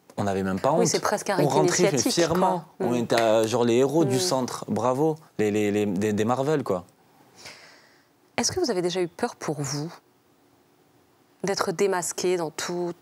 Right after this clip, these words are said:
Speaker 2: ces manœuvres, en fait ?
Speaker 1: Euh, non.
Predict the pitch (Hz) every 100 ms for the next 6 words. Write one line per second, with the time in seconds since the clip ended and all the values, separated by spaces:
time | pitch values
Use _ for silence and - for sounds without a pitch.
0 | - - - 170 165 165 170 160 156 -
1 | 156 - - - - - - - _ _
2 | _ - 131 120 120 120 120 123 127 127